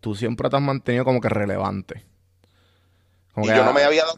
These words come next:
Speaker 2: cuenta nunca de eso. Si el tipo no me lo
Speaker 1: Ajá,
Speaker 2: dice,
Speaker 1: ajá.
Speaker 2: yo no,
Speaker 1: No, yo
Speaker 2: nunca
Speaker 1: tampoco,
Speaker 2: lo
Speaker 1: como que me di cuenta, ahora que me estás diciendo es verdad, cabrón, como que
Speaker 2: Yo, yo siempre estoy y estoy en proyectos súper importantes, protagonista o no, que explote o no,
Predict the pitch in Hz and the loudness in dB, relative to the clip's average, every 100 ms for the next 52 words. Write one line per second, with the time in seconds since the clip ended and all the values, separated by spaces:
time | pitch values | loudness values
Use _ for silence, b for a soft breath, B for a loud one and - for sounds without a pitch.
0 | - 160 _ 180 151 143 - 139 135 - | -10 -14 _ 0 0 -2 -4 -2 -2 -6
1 | 131 117 104 113 143 160 165 165 175 110 | -8 -8 -8 -6 -4 0 2 2 2 0
2 | 113 110 113 113 127 127 160 185 180 147 | -2 0 -2 -2 -4 2 6 8 6 6
3 | 175 147 135 123 123 113 120 156 180 156 | 4 6 2 2 0 0 0 2 4 4
4 | - 123 135 170 170 170 170 175 135 113 | 2 0 2 0 -2 -4 -4 -2 -2 -2
5 | 117 98 95 98 92 95 104 98 - - | -4 -6 -8 -12 -16 -18 -18 -18 -20 -20
6 | b b b - 123 - - _ - 123 | b b b -2 -2 -2 -12 _ -2 0
7 | 135 131 180 190 - 190 196 156 147 127 | 2 0 2 0 2 2 4 2 -2 -2
8 | 123 - 127 131 165 160 165 - 170 - | -2 -2 -2 -2 -4 -4 -4 -4 -4 -4
9 | - 160 165 160 - 143 - 160 170 - | -4 0 0 -2 -4 -6 -4 -4 -4 -4
10 | 131 - _ _ _ 139 127 135 127 139 | -6 -8 _ _ _ 2 2 2 0 -2
11 | 143 170 175 165 104 - _ _ _ - | -2 0 2 0 -4 -10 _ _ _ -4
12 | 113 - 123 127 151 151 147 107 | -4 0 0 2 0 -2 -4 -6